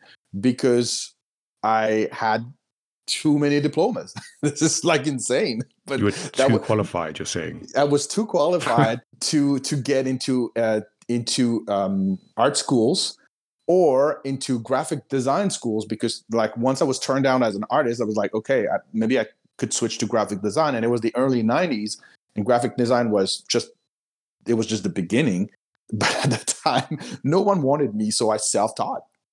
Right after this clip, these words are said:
Speaker 1: while I was doing a, uh, a bachelor, uh,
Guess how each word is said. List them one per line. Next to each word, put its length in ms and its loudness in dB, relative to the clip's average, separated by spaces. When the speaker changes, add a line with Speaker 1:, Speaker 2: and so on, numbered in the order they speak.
Speaker 1:
while 260 2
I 40 4
was 400 0
doing 400 2
a, 300 2
uh, 220 0
a 60 -2
bachelor, 840 2
uh, 300 2